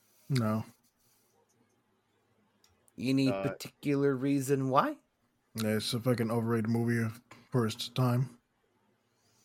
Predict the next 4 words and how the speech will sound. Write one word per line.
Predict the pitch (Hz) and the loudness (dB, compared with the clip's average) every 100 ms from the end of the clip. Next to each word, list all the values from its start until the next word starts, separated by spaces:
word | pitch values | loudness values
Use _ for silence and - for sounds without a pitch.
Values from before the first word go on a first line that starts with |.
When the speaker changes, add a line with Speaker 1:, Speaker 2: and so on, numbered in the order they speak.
| _ _ _ _ _ _ _ _ _ _ _ | _ _ _ _ _ _ _ _ _ _ _
Speaker 2:
Ok-, | 131 151 - | -6 -4 -4
okay. | 196 285 262 _ _ _ _ _ _ _ _ _ _ _ _ _ _ _ _ _ _ _ _ _ _ _ _ _ _ _ _ _ _ _ _ _ _ - | -2 -4 -6 _ _ _ _ _ _ _ _ _ _ _ _ _ _ _ _ _ _ _ _ _ _ _ _ _ _ _ _ _ _ _ _ _ _ -4
Speaker 1:
I | |
mean, | 104 98 101 | -2 -2 -4